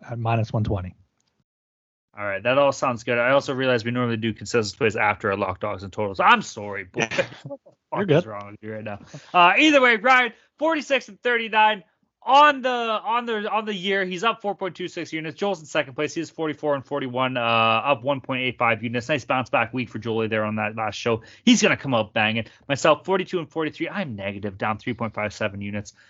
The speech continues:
Speaker 2: This has gotta change, though, baby. We're gonna kill it this week, boys. Ryan, you went three and oh. Kick us off here.
Speaker 1: Yeah, m-, my, my back's hurting here from carrying you guys, not just from my scoliosis. Uh, my, my, my lock here is the Wild minus one eighty at the Columbus Blue Jackets.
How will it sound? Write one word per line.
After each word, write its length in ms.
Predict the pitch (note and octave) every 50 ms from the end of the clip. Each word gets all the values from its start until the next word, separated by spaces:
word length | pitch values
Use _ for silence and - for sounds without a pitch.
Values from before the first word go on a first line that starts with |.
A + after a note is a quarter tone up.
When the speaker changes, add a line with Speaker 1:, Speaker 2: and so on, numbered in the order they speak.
| _ _ -
Speaker 2:
This 140 | G#3+ A#3 F#3+
has 120 | D3+ A2+
gotta 280 | - C#3+ A#2+ G#2+ G2+ -
change, 340 | - - G2 F2+ F2 F2
though, 140 | - G2 F#2+
baby. 240 | F#2 G2 G#2 A2 A#2+
We're 180 | E3 B3 D4 D4
gonna 160 | C4 A3 -
kill 260 | - - A3 G3+ F#3
it 80 | F3 D3+
this 220 | D#3+ D3 - -
week, 220 | D#3+ D#3 C#3 -
boys. 260 | - D3+ D3 C#3+ - _ _ _ _ -
Ryan, 260 | F3 F#3 F#3 F3+ E3+
you 80 | F#3 G#3+
went 140 | G#3 E3+ -
three 200 | - D3+ C#3+ B2
and 80 | A2
oh. 140 | G#2 G2+ G2+
Kick 220 | G#2 - E3+ D3+
us 120 | D3+ B2 -
off 220 | A2 G2+ F#2+ -
here. 160 | - G2+ F#2 F2 _ _ _ _ _ _ _ _ _ _ _ -
Speaker 1:
Yeah, 60 | -
m-, 220 | C#3+ A2+ G#2+ G#2+ B2 B2
my, 140 | B2 C3+
my 160 | C3+ B2+ C3 B2
back's 420 | A2+ B2 A#2+ D3 F#3+ - - -
hurting 240 | C#3 A#2 G#2 G#2 G2+
here 160 | G#2 G2 G2
from 120 | - G2
carrying 280 | - - A#2 A#2 A2+ G#2+
you 80 | G#2 G2+
guys, 220 | G#2 G2 G2 G2
not 160 | A2+ B2 B2+
just 120 | - - -
from 120 | - A#2+
my 140 | A#2 A2+ G#2+
scoliosis. 840 | - - - C3 B2 A2+ G#2+ A2 F3 G#3 - - - - - - - -
Uh, 260 | A2+ G2+ G#2 G#2 G2+ - - - - - - - _ -
my, 80 | F#3+ F#3+
my, 160 | F#3 F#3 G#3+
my 100 | G#3 G#3
lock 300 | A3 A#3 A3+ A3+ A3 -
here 200 | - A3+ G#3+ G3+
is 220 | G3+ E3+ D#3+ D3+
the 160 | C#3+ - C#3+ C3
Wild 680 | B2 A#2 C3+ D3+ E3 D#3 D3+ E3 E3+ D#3 D3+ - -
minus 320 | B2+ B2+ B2+ B2+ B2 -
one 140 | - B2 A#2+
eighty 320 | A#2+ A#2+ A#2+ A#2 A#2 A#2
at 240 | - - A2 G#2 -
the 140 | - A#2+ G2
Columbus 300 | - - F#2 F2+ F#2 F2+
Blue 200 | - - D#3+ D#3
Jackets. 560 | C#3 D3+ C3+ C3+ - D3+ C#3 - - - -